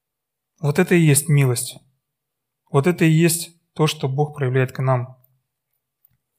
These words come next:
дающий истинное понимание всего,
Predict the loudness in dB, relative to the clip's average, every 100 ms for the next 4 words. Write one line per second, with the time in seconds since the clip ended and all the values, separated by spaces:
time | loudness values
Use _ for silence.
0 | _ _ _ _ _ _ _ _ -2 2
1 | 4 2 0 -2 -2 -2 0 0 0 0
2 | 0 2 2 2 0 -2 0 -2 -4 -8
3 | _